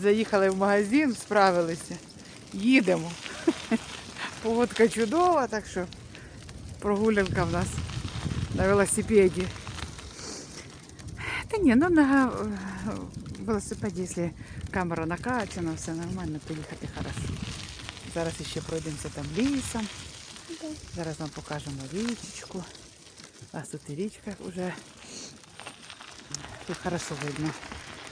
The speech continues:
Speaker 1: Зараз ми ось встанемо і покажемо вам цю красоту. Ось отак от.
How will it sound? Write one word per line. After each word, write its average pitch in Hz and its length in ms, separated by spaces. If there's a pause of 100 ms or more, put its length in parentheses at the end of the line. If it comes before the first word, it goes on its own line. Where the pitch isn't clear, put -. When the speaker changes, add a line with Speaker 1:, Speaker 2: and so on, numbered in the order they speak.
(220)
Speaker 1:
Зараз 151 300
ми 156 140
ось 147 240 (800)
встанемо 160 560
і 151 120
покажемо 151 540 (100)
вам 147 120 (800)
цю 156 60
красоту. 160 640 (1800)
Ось 185 200
отак - 360
от. - 160